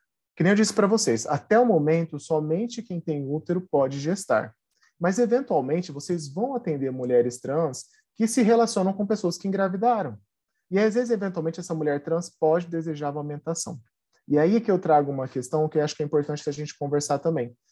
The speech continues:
Sessenta por cento das mulheres trans tentaram amamentação quando elas tiveram acesso a uma criança, né?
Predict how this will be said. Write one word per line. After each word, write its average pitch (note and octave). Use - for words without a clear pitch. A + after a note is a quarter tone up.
Sessenta A3+
por A3
cento C3+
das B2+
mulheres B2+
trans C3+
tentaram F3+
amamentação D#3+
quando D3+
elas D3+
tiveram C#3+
acesso C3+
a C#3
uma C#3+
criança, D#3+
né? E3